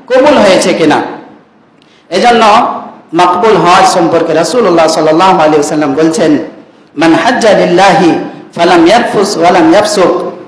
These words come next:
রাজাআ কা ইয়াউমিন ওয়ালাদাতহু উম্মুহ।" যে ব্যক্তি একমাত্র আল্লাহর সন্তুষ্টি অর্জনের জন্য, আল্লাহকে রাজি করার জন্য এই ফরজ হজ পালন করবে এবং সেখানে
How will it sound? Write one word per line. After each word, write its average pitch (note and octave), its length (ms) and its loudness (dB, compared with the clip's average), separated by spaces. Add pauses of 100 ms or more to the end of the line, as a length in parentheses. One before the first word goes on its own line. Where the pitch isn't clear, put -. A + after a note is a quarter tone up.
(240)
রাজাআ E3+ 460 2
কা E3+ 100 0
ইয়াউমিন A#3 440 2
ওয়ালাদাতহু E3 580 0
উম্মুহ।" B2+ 320 -2 (1080)
যে F3 180 0
ব্যক্তি G#3 640 0 (480)
একমাত্র E3 460 -2
আল্লাহর G#3 400 2
সন্তুষ্টি G#3+ 540 0
অর্জনের A3+ 480 0
জন্য, G3+ 540 0 (400)
আল্লাহকে A3+ 400 0
রাজি G#3 300 0
করার A#3+ 300 2
জন্য A3+ 500 2 (200)
এই F3+ 140 0 (120)
ফরজ C4+ 280 2
হজ G#3 320 0
পালন F#3 320 2
করবে D#3+ 540 0 (340)
এবং G#3+ 260 -2
সেখানে G3+ 380 -4